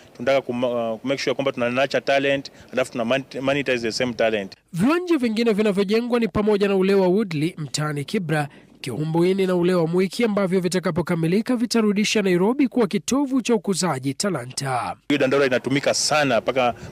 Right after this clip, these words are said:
Speaker 1: kuanzia asubuhi paka ma-, ma-, maeneo ya usiku. Ndiposa governor akaweza ku-, kutoa amri ya kwamba tuweze kuharakisha hizo viwanja zingine, na unapata ya kwamba hii viwanja si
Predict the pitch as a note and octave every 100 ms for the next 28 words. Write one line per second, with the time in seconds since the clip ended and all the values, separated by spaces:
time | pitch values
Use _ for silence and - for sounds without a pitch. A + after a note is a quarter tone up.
0 | - B2+ C#3 B2+ C3+ C3 - B2 A#2 G#2+
1 | A2 A2+ A2 A#2+ B2+ A#2+ G#2+ C3 A#2+ -
2 | - - - - B2 C3 E3 D#3+ D3 C3
3 | A#2+ - - A2 D3 D3+ D3 C#3 C3 C#3
4 | C#3 C3+ B2 A#2+ A#2 A2 - - - -
5 | D#3 C#3 D3+ C#3+ B2+ - C#3 C3 C3 C3
6 | B2+ A#2 A2+ - B2+ A#2+ A#2 A2+ A2+ B2
7 | D3 F3 - - - - - B2+ C3+ C3+
8 | C3+ B2+ B2+ D3 C#3+ C3+ F#3 D3 D#3 D#3
9 | D3 C3 B2 F3+ D3+ D#3 D#3+ D3 D#3+ D3+